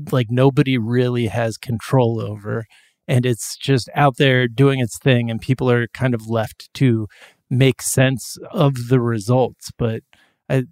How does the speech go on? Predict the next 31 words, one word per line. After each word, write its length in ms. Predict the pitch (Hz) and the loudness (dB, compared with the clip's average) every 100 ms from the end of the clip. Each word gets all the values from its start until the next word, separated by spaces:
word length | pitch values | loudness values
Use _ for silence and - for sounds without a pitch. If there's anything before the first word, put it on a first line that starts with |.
| _ _ _ | _ _ _
I 120 | - | -2
don't 120 | 143 151 | 0 2
know. 160 | 147 | 0
It 100 | 110 | 0
ju-, 160 | 143 143 | -4 -4
it 200 | 165 123 | -6 -8
feels 840 | - - - 147 151 147 127 - - | -10 -14 -2 2 4 2 -2 -6 -16
sort 280 | - - 139 | -6 0 2
of 140 | 123 104 - - | 2 -4 -14 -4
out 200 | 127 135 | 0 0
of 160 | 120 | -2
control. 680 | - 120 107 - 120 120 110 | -4 -6 -4 0 0 0 -4
And, 140 | 104 110 | -6 -6
like, 180 | 110 | -4
a, 200 | 123 113 117 - - _ | -4 -4 -8 -16 -20 _
like, 180 | 131 113 170 - | -8 -8 -10 -8
how 240 | - 151 | 0 2
do 100 | 151 | 2
you, 60 | 160 | -2
how 180 | 113 147 | 2 2
do 80 | 165 | 2
you 220 | 139 127 | 0 -2
think 260 | - 131 117 | 0 -4 -2
about, 400 | 110 110 104 135 - - _ - | -4 -4 -6 -8 -18 -20 _ -6
you 80 | 117 | -2
know, 200 | 110 107 | -2 -2
impacting 1080 | 160 147 - 120 120 - 131 113 113 113 107 _ _ _ _ _ _ _ _ | 0 2 2 0 -4 -2 -2 -2 -6 -10 -12 _ _ _ _ _ _ _ _
change 560 | - 143 156 139 110 104 | 0 2 2 0 -2 -2
and, 120 | 117 | -4
like, 180 | 110 110 | -4 -4
actually, 680 | 123 127 - 127 117 107 107 | -2 -2 0 -2 0 -2 -6